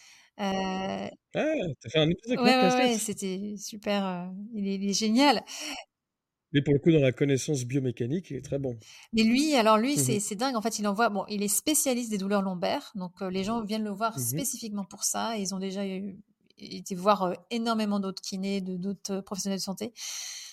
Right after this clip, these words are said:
Speaker 1: Mais, euh, déjà, avant la consultation, il envoie un, euh, plusieurs questionnaires. Le patient doit répondre avant le rendez-vous. Et ensuite, au rendez-vous, il filme l'entretien. Il fait l'anamnèse, mais il
Speaker 2: Ok.
Speaker 1: prend pas de notes. Il filme tout.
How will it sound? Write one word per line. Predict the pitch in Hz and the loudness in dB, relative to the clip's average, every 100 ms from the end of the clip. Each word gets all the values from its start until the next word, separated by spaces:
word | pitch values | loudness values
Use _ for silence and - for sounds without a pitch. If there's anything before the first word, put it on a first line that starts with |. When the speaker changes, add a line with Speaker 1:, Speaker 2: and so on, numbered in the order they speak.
| - | -4
Speaker 1:
Mais, | 214 220 269 294 240 | 6 8 8 6 6
euh, | 214 214 208 208 214 - - | 8 6 6 2 0 -2 -4
déjà, | 208 202 226 254 226 | -2 0 4 6 6
avant | 214 208 | 4 4
la | 226 | 2
consultation, | 233 220 226 214 226 | 0 0 2 2 2
il | 202 | 2
envoie | 196 202 196 | 2 2 0
un, | 190 196 190 | 0 -4 -6
euh, | 175 | -6
plusieurs | - 214 214 | -6 -6 -4
questionnaires. | 190 - 185 180 202 262 _ 185 | -4 -4 -6 -4 -4 -4 _ -10
Le | 175 | -6
patient | 190 196 | -6 -4
doit | 185 | -6
répondre | 180 185 180 175 _ | -8 -12 -16 -18 _
avant | 247 233 220 | 0 2 2
le | |
rendez-vous. | 202 185 175 196 - _ - _ - | 2 0 -4 -8 -12 _ -20 _ -2
Et | 208 | 0
ensuite, | 208 - 233 | 2 0 -6
au | - 202 | -2 0
rendez-vous, | 208 302 262 208 208 240 | 2 4 2 2 -2 -4
il | 196 | -4
filme | - 277 294 202 175 - _ _ _ _ _ _ | -2 -2 0 -2 -4 -10 _ _ _ _ _ _
l'entretien. | 226 220 233 233 220 - 202 254 _ _ _ _ _ - | -2 0 2 0 2 0 0 -6 _ _ _ _ _ -18
Il | 196 | -8
fait | 220 | -2
l'anamnèse, | 220 214 202 240 247 | 0 2 2 2 2
mais | 202 196 | 2 0
il | 202 | -4
Speaker 2:
Ok. | 202 | -4
Speaker 1:
prend | 202 | -2
pas | 214 | 0
de | 233 | 0
notes. | 196 208 - - | -2 -4 -10 -12
Il | - | -8
filme | - 220 208 | -4 -2 -2
tout. | 233 220 | -6 -10